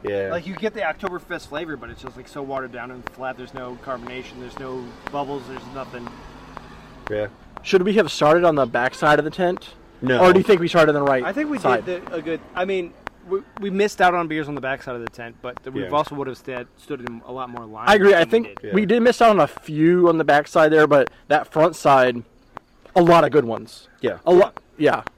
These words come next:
Speaker 3: a lot of good ones for sure. A lot of fall-related beers that we had. Pump-,
Speaker 1: Yeah.
Speaker 3: that pumpkin spice
Speaker 1: Latte.
Speaker 3: treat. The pumpkin
Speaker 1: Oh,
Speaker 3: spice
Speaker 1: no, the, the pumpkin
Speaker 3: They
Speaker 1: spice
Speaker 3: did that
Speaker 1: treat.
Speaker 3: pumpkin
Speaker 1: They
Speaker 3: spice latte.
Speaker 1: Yeah.
Speaker 3: Like, I finished that beer, and there was, like,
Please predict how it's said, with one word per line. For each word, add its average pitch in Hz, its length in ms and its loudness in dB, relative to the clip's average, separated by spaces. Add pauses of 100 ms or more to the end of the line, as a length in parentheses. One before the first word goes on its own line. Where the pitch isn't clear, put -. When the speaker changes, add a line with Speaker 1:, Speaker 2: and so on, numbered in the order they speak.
(200)
Speaker 3:
a 139 60 -2
lot 143 180 6
of 147 60 4
good 139 120 4
ones 127 220 -4
for 127 160 -6
sure. 143 120 -2
A 123 40 2
lot 139 220 6
of - 80 -20
fall-related 131 1120 2
beers 127 360 -4
that 131 120 -10
we 131 120 -4
had. 123 400 0 (680)
Pump-, 180 220 4
Speaker 1:
Yeah. 190 60 -12 (220)
Speaker 3:
that 147 320 2
pumpkin 156 560 -2
spice - 1080 0 (220)
Speaker 1:
Latte. - 240 0 (720)
Speaker 3:
treat. - 200 -16
The 165 80 -4
pumpkin - 280 -4
Speaker 1:
Oh, - 40 -2
Speaker 3:
spice - 320 8
Speaker 1:
no, 208 140 4
the, 175 160 4
the 175 120 2
pumpkin 185 300 0
Speaker 3:
They 180 60 -4
Speaker 1:
spice 233 200 6
Speaker 3:
did 226 140 8
that 220 80 8
Speaker 1:
treat. 175 120 2
Speaker 3:
pumpkin 208 240 6
Speaker 1:
They 185 60 4
Speaker 3:
spice 190 260 4
latte. 160 600 2
Speaker 1:
Yeah. 120 340 4 (220)
Speaker 3:
Like, 202 280 4
I 185 120 6
finished 196 400 0
that 143 200 -2
beer, 143 380 -4
and 160 120 -4
there 160 120 -2
was, 156 240 -6
like, 139 320 2